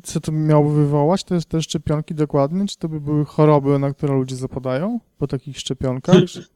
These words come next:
Speaker 1: czy, czy po prostu
Speaker 2: Więc się okazuje, że ludzie zaszczepieni w dwa tysiące dziewięć tą właśnie szczepionką, tymi szczepionkami przeciw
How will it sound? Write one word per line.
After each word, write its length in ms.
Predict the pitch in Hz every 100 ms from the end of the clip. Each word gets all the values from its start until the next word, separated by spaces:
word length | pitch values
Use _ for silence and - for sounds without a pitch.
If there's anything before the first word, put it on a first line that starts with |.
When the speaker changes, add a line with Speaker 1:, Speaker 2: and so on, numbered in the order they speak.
| _ -
Speaker 1:
czy, 220 | 151 147
czy 240 | - 151 147
po 160 | 156
prostu 280 | 143 143 139
Speaker 2:
Więc 120 | 151
się 80 | 202
okazuje, 480 | 208 214 170 226 226
że 240 | 170 190 165
ludzie 340 | 180 220 214
zaszczepieni 1000 | 170 180 - 156 - 202 185 117 135 - 117
w 20 |
dwa 180 | 110 185
tysiące 480 | 196 202 180 185 160
dziewięć 800 | 165 156 113 113 135 208 - -
tą 280 | 208 233
właśnie 360 | 185 196 - 160
szczepionką, 720 | - 151 - 151 131 - 107
tymi 260 | 180 196 170
szczepionkami 760 | - 156 151 143 143 131 113
przeciw 460 | 110 156 147 123